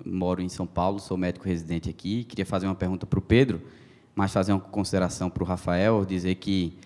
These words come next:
é uma pena que a gente não tenha, de fato, uma integração maior entre a área médica e a área de tecnologia, porque a maioria dos médicos é analfabeto digital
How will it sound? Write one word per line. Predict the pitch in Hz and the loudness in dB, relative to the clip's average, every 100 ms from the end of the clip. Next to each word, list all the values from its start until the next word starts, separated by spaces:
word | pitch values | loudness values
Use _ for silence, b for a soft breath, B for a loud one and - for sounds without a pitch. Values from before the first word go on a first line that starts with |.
| B B B B B | B B B B B
é | 92 | 4
uma | 104 | 4
pena | 101 107 110 | 6 4 4
que | 107 | 2
a | 104 | 0
gente | 107 98 | 0 -2
não | 110 | -2
tenha, | 104 98 98 | -2 -2 -2
de | 98 | -4
fato, | - 98 98 101 | 0 2 2 0
uma | 98 | -2
integração | 95 92 98 95 - 101 | -2 -2 -2 -4 -4 0
maior | 101 90 92 98 | 2 4 4 4
entre | 92 92 | 2 0
a | |
área | 92 95 | 0 0
médica | 92 90 101 110 - 101 | -2 0 -2 -2 -2 -2
e | 92 | 0
a | 92 | 0
área | 92 90 | -2 -4
de | |
tecnologia, | - 92 101 95 87 95 104 | -4 -4 0 0 0 0 -2
porque | 98 - 98 87 - B B B | -2 -2 -2 -2 -6 B B B
a | 98 | 2
maioria | 98 98 104 | 4 6 4
dos | 101 | 4
médicos | 101 95 95 92 | 2 2 0 -4
é | 92 98 90 | 0 2 2
analfabeto | 95 95 - 98 87 92 - 95 85 | 0 0 0 0 2 0 0 -2 -2
digital | 87 98 98 - 90 101 113 120 - | -4 -4 -4 0 6 6 6 2 -8